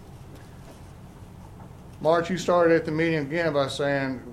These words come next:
"We don't have a developer," and then I said, "Yes, you do have two developers, one on each side of the road." And you said that, well,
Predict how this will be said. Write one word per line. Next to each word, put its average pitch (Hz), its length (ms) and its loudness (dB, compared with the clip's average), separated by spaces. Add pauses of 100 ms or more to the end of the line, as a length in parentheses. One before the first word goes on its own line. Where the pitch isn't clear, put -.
"We 139 140 -2
don't 139 180 0
have 135 160 0
a 127 60 -2
developer," 127 440 2
and 127 120 -2
then 131 140 0
I 131 80 2
said, 127 260 -4
"Yes, 147 320 -2
you 143 80 -6
do 160 160 2
have 110 240 0 (280)
two - 180 -6
developers, 107 480 -6
one 123 240 -2
on - 20 -2
each 123 160 -6
side 143 160 0
of 156 60 2
the 147 80 -6
road." 120 320 0 (1800)
And 123 140 -6
you 170 120 2
said 165 420 4
that, 143 300 2 (180)
well, 165 380 4